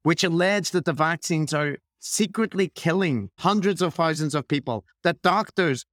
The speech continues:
are misreporting gunshot wounds as covid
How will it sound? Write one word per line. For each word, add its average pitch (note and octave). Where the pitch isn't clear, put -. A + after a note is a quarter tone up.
are D3+
misreporting D#3+
gunshot E3+
wounds A#2
as C#3
covid D3